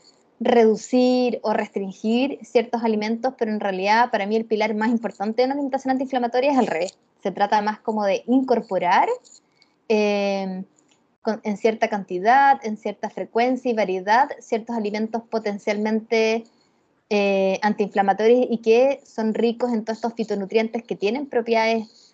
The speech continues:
antioxidantes, antiinflamatorias, inmunomoduladoras, etcétera, porque generalmente cuando uno incorpora, eh, nuevos alimentos, eh, automáticamente uno reduce el espacio de otros, ¿ya? Por lo tanto, como que el foco tiene que ir más desde ahí, más que,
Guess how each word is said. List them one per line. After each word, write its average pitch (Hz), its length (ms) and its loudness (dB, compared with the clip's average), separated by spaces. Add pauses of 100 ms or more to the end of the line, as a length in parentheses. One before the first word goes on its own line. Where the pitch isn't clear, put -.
(120)
antioxidantes, 196 1000 -4
antiinflamatorias, 190 1080 -4
inmunomoduladoras, 196 880 2
etcétera, 226 560 2
porque 220 380 0
generalmente 233 440 0
cuando 220 280 -2
uno 226 160 2
incorpora, 240 840 2 (960)
eh, 202 260 2
nuevos 240 560 4
alimentos, 226 840 -2 (500)
eh, 196 640 0 (540)
automáticamente 233 680 0
uno 247 140 0
reduce 233 340 -2
el 196 60 -4
espacio 202 400 -4
de 214 80 0
otros, 214 360 -4 (140)
¿ya? 208 140 -8
Por 220 140 -4
lo 214 100 -2
tanto, 226 280 0
como 214 200 -4
que 190 160 -2
el 202 80 -6
foco 233 300 0
tiene 233 220 0
que 233 80 -6
ir 226 100 0
más 220 180 -2
desde 226 220 -2
ahí, 220 180 -2
más 277 180 -6
que, - 240 -2